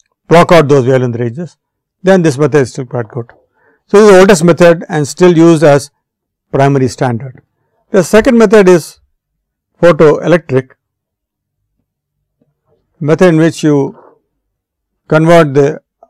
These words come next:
absorption of incoming photons to electrical signal, and this operates well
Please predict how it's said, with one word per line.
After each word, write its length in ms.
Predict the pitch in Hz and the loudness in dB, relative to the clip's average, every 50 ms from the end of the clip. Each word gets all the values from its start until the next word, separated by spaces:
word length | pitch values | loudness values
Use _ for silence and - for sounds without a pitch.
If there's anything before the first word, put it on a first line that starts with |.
| _ _ - | _ _ -14
absorption 520 | - 127 117 123 175 170 156 - - 170 160 | -14 -10 -4 0 2 2 0 0 -2 -4 -4
of 140 | 147 170 | -4 -4
incoming 380 | 185 185 151 131 165 160 151 127 | -6 -6 -6 -4 -2 -2 -2 -2
photons 560 | - - 147 139 147 143 139 139 131 - - | -2 -2 -2 0 0 -2 -2 -4 -6 -10 -12
to 360 | - 135 131 123 123 120 117 _ _ _ _ _ _ _ _ _ _ _ _ _ _ _ _ _ _ _ _ _ _ _ _ _ _ - | -8 -6 -4 -4 -4 -6 -8 _ _ _ _ _ _ _ _ _ _ _ _ _ _ _ _ _ _ _ _ _ _ _ _ _ _ -4
electrical 600 | 160 156 151 139 156 127 - 151 135 131 - - _ _ _ _ - - _ _ _ _ _ _ _ _ _ _ _ _ _ _ _ _ _ _ _ _ _ _ _ _ _ _ _ _ _ _ _ _ | -2 -2 -2 -2 -4 -4 -2 -2 -2 -2 -4 -10 _ _ _ _ -20 -20 _ _ _ _ _ _ _ _ _ _ _ _ _ _ _ _ _ _ _ _ _ _ _ _ _ _ _ _ _ _ _ _
signal, 500 | _ - 175 175 160 151 143 139 175 226 _ _ _ _ _ _ _ _ _ _ _ _ _ _ _ _ _ _ _ _ - | _ -2 0 0 2 2 0 0 -2 -4 _ _ _ _ _ _ _ _ _ _ _ _ _ _ _ _ _ _ _ _ -6
and 360 | 165 165 165 170 170 170 156 | -2 0 0 0 0 0 0
this 300 | 143 175 170 - - - - - - - 170 | 0 0 0 0 -4 -12 -16 -16 -8 -6 -6
operates 360 | 151 - 170 180 175 147 123 131 | -4 -2 0 -2 -2 -2 -2 0
well 420 | 143 147 151 151 156 151 180 208 | 2 2 4 4 2 0 -2 -6